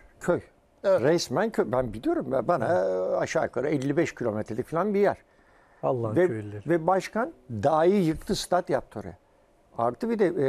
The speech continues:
Speaker 1: e, buz hokeyi takımı var. Bunda, şey, Bundesliga'da oynuyorlar. Çocukları yönetiyor onları.
Speaker 2: Hı hı.
Speaker 1: Kendisi en alt amatörden çıkıp oynayan.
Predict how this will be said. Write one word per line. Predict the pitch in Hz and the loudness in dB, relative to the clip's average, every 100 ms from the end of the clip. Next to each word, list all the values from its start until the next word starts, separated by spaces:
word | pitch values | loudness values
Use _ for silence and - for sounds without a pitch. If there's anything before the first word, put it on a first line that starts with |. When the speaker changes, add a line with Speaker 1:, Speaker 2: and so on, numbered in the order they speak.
| 135 | 2
Speaker 1:
e, | 110 131 | 2 2
buz | 170 | 2
hokeyi | 180 175 160 | 2 2 2
takımı | 160 160 175 160 | 0 0 0 0
var. | 110 | 0
Bunda, | 120 143 190 | 0 -2 -4
şey, | - 139 113 | 0 0 2
Bundesliga'da | 139 151 - 135 139 151 | 2 2 2 0 2 2
oynuyorlar. | 123 101 92 - _ _ | 0 -2 -6 -14 _ _
Çocukları | - 127 120 147 147 | -2 -2 0 2 4
yönetiyor | 139 110 104 107 95 | 4 2 -2 -4 -4
onları. | 95 - | -4 -4
Speaker 2:
Hı | |
hı. | 175 123 156 - | -6 -6 -10 -10
Speaker 1:
Kendisi | - 165 190 202 254 240 - _ _ _ _ _ _ _ _ - | 0 2 4 2 0 -4 -6 _ _ _ _ _ _ _ _ 2
en | 233 | 2
alt | 240 208 - | 2 -2 0
amatörden | 196 185 190 170 185 180 | 0 4 4 4 2 0
çıkıp | 165 151 147 | -4 -4 0
oynayan. | 139 131 113 | 2 2 -2